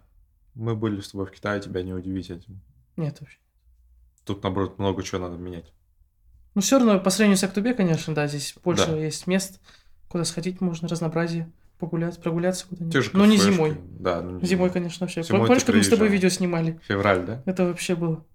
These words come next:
Speaker 1: Да.
Speaker 2: И так и не, не закинул это видео.
Speaker 1: А чё в итоге вы так и не закинули?
Speaker 2: Получилось так, что я же запись сделал,
Speaker 1: Да.
Speaker 2: а запись именно звука была корявая.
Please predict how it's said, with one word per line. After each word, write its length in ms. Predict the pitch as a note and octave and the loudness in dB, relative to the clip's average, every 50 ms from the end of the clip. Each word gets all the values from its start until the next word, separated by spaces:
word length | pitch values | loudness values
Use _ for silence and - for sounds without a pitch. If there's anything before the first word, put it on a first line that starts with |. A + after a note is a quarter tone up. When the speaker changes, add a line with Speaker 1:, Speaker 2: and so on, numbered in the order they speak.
| - _ - - - | -6 _ -4 -4 -4
Speaker 1:
Да. 540 | - F2 F2 F2 F2 F2+ F2+ - - - - | -8 -10 -10 -8 -8 -8 -10 -10 -10 -6 -4
Speaker 2:
И 60 | F#3+ F#3 | -2 -2
так 160 | F#3 F3+ F3+ | -2 -2 -2
и 20 | E3+ | -2
не, 420 | F3 E3+ E3+ E3 F3+ F#3 G3 F#3+ - G3 | -4 -2 -4 -6 -8 -10 -12 -12 -6 -4
не 100 | F#3 F3+ | -4 -2
закинул 400 | F3+ F3+ F3+ F3+ E3+ E3+ E3+ E3+ | -4 -4 -6 -6 -4 -4 -4 -6
это 100 | E3 - - _ | -8 -14 -20 _
видео. 200 | _ - D#3+ D#3+ - _ _ _ _ _ _ _ _ | _ -16 -16 -16 -16 _ _ _ _ _ _ _ _
Speaker 1:
А 60 | A2 | -8
чё 160 | - D3+ D#3+ C3 | -4 -4 -2 -2
в 40 | |
итоге 280 | A#2 - G#2+ - G#2+ G2 | -2 -4 -4 -4 -4 -6
вы 100 | F#2+ F#2 | -8 -8
так 200 | F2+ - F#2+ F#2+ | -8 -10 -12 -10
и 20 | G2+ | -10
не 80 | G2+ G#2 | -10 -10
закинули? 260 | G#2+ A2+ - - C#3+ | -10 -12 -14 -4 0
Speaker 2:
Получилось 340 | G3+ G3 F#3+ G3+ A3 G3 - | 2 2 4 4 2 2 2
так, 120 | - A3 - | -2 -4 -4
что 180 | - - G3 | -4 -6 -4
я 160 | G3+ G3 G3 F#3 | -2 0 0 0
же 60 | F#3 | 2
запись 280 | F#3 F#3+ F#3 F#3 F3 E3 | 2 2 2 0 -4 -6
сделал, 460 | E3 F3 G3+ A3+ G3 F#3 F#3 - - _ _ _ | -4 -2 0 0 0 0 -2 -6 -14 _ _ _
Speaker 1:
Да. 140 | - G2+ G#2 - | -16 -16 -4 -2
Speaker 2:
а 80 | F#3+ | 0
запись 400 | F#3 F#3+ G3 F#3+ G3 F#3 - - F#3 | 4 4 4 2 2 -2 -6 -2 0
именно 200 | F#3 F#3 F3+ F3 | 2 2 4 2
звука 420 | E3+ E3+ F#3 G3+ G#3 G#3 - F#3 | 0 0 0 0 -2 0 -2 -2
была 400 | E3+ E3+ E3+ E3+ E3+ E3 E3+ - _ _ _ _ _ _ | -2 0 0 0 -2 -2 -8 -12 _ _ _ _ _ _
корявая. 560 | _ - F#3 F3 F3 E3+ D#3+ D#3+ D#3 D3+ - | _ 2 2 4 4 2 2 0 -2 -4 -6